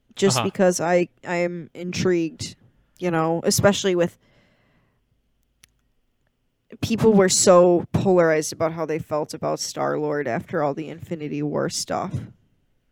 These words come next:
Speaker 2: Yeah. Guardians of the Galaxy three.
Speaker 1: Is that what it's called?
Speaker 2: No.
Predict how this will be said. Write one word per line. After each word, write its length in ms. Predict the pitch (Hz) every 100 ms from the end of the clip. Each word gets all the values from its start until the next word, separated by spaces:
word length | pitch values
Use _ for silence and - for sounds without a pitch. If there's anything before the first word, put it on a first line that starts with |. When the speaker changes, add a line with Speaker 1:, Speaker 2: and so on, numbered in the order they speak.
| _
Speaker 2:
Yeah. 180 | 135 95 - - -
Guardians 420 | 139 135 127 113
of 120 | 120
the 120 | 113
Galaxy 640 | 107 110 107 104 - - - - -
three. 580 | - 113 110 107 107 120 - _ _ _ _ _ _ -
Speaker 1:
Is 100 | 202
that 120 | 214
what 100 | 247
it's 120 | 240
called? 400 | - 175 180 208 _ _ _ _ _ _ -
Speaker 2:
No. 280 | 180 139